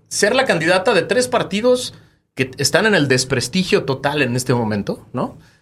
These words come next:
Eh, pero con un apoyo de la ciudadanía. Eso es lo que hay. Hay sopa A, continuidad. Sopa B, entre todos podemos construir la alternativa, cómo se ve, quiénes están,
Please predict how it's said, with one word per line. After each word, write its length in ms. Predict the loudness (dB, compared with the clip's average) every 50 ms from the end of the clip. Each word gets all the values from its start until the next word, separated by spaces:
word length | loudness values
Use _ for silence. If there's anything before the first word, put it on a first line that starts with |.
| _ _ _ _ -4
Eh, 440 | 0 2 4 4 2 2 0 -4 -2
pero 180 | 0 2 2 2
con 160 | 0 0 0
un 100 | 2 2
apoyo 360 | 0 2 2 2 2 4 4
de 60 | 4
la 120 | 4 2 2
ciudadanía. 500 | 2 2 2 2 2 2 0 0 -2 -6 -12 -20 _ _ _ _ _
Eso 300 | 0 2 2 4 4 2
es 100 | 2 2
lo 120 | 0 0 0
que 100 | 0 0
hay. 260 | 0 0 -2 -4 -6 -10 -14 -16 _ _ _ _ _ _ 0
Hay 380 | 2 2 2 2 0 -2 -6 -12 _ _ _ _ _ -10
sopa 680 | -4 0 2 4 4 4 4 2 4 4 4 2 2
A, 60 | 0
continuidad. 720 | -2 -2 0 0 0 0 0 0 2 2 2 2 2 0 -4
Sopa 420 | -4 0 0 2 2 2 2 2
B, 260 | 4 4 2 2 2 0
entre 280 | -2 0 0 0 0
todos 360 | 0 0 0 2 2 0 -2 -2
podemos 400 | 0 0 2 2 0 0 -4 -2
construir 840 | -2 -2 0 0 -2 -2 0 2 2 2 4 4 2 0 0 -4 -14 -20 -20 _ _ _ _ _ _ -4
la 280 | 0 2 4 4 4 2
alternativa, 1080 | 2 0 0 0 -2 -2 0 0 -2 -2 -2 -2 -2 -2 0 2 2 2 0 0 -2 0
cómo 280 | 0 2 2 2 0
se 260 | -2 -2 -4 -6 -6
ve, 400 | -4 0 2 2 2 2 2 0 -2
quiénes 500 | -2 0 0 0 0 -2 -4 -6 -8 -10
están, 640 | -10 -10 -10 -6 -2 -2 0 2 2 0 0 -2 -6